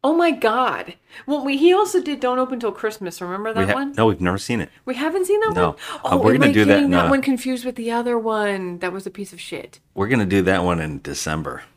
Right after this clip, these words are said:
Speaker 2: So we're gonna second, we're gonna double down on this director in December.
Speaker 1: Oh, Lord, why?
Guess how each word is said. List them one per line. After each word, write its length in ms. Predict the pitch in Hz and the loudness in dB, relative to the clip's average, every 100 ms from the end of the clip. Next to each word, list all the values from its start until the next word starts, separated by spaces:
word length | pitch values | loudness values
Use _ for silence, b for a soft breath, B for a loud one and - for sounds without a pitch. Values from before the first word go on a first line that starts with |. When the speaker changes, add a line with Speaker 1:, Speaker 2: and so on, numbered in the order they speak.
| _ - | _ -8
Speaker 2:
So 160 | 85 | -2
we're 80 | 87 | 2
gonna 320 | 110 92 78 | 4 4 0
second, 560 | 73 - 90 92 87 - | -4 -2 -2 0 -4 -2
we're 60 | |
gonna 180 | 107 101 | -2 -2
double 320 | 73 92 90 85 | 0 2 2 2
down 220 | 82 78 | 2 0
on 120 | 71 | -4
this 120 | 73 | -8
director 460 | - 73 69 - 117 | -8 -4 -4 -6 -12
in 80 | 143 | -10
December. 480 | 143 - 147 - - | -10 -8 -10 -10 -12
Speaker 1:
Oh, 200 | 190 170 | -12 -12
Lord, 800 | 165 165 175 190 208 208 185 180 | -12 -6 -2 2 4 4 4 -4
why? 840 | 185 190 208 214 214 202 190 180 | -4 0 2 2 2 0 -2 -8